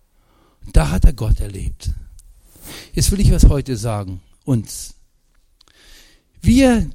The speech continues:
die wir Christen sind, werden eine starke Minderheit.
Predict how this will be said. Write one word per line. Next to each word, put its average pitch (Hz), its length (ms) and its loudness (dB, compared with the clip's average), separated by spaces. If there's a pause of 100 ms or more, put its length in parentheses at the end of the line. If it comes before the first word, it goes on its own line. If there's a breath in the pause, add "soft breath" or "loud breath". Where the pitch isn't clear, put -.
(100)
die 185 160 0
wir 185 120 0
Christen - 440 -2
sind, 98 460 -12
werden 135 440 -4 (260)
eine 135 380 -4 (340)
starke 160 880 -8
Minderheit. 113 840 -6